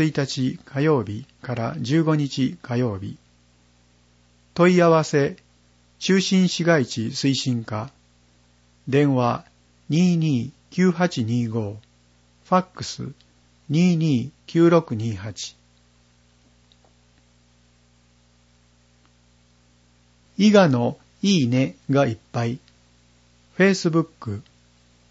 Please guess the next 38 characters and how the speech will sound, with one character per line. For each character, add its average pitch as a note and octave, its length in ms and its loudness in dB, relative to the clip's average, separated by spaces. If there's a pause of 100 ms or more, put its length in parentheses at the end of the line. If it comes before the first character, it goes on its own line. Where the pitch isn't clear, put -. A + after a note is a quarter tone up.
(180)
伊 C#3+ 100 -2
賀 F#3+ 160 4
市 C#3 400 -2
公 F#3+ 220 2
式 F#3 220 -2
Facebook D#3+ 640 0
ペ C3+ 200 0
ー G#2 60 -6
ジ、 G#2 280 -10 (960)
キ F#3 140 0
ュ F#3+ 160 4
ー E3+ 120 0
ア - 20 2
ー E3+ 60 2
ル E3 80 -2
コ E3 200 2
ー - 20 2
ド A2+ 100 -6
が G#2+ 320 -10
掲 C3 220 0
載 A#2+ 180 -4
さ A#2 140 -8
れ A2 80 -8
て A#2+ 100 -10
い G#2 120 -8
ま F#2 160 -10
す。 - 200 -20 (2500)
成 G#3 340 2
人 G3 220 4
式 - 260 -4
に A#2 320 -2
ご C#3+ 140 0
出 D#3 200 -2
席 D3+ 280 -2
く C3 80 -10
だ A#2+ 140 -6
さ A2+ 180 -6
い。 G#2+ 100 -12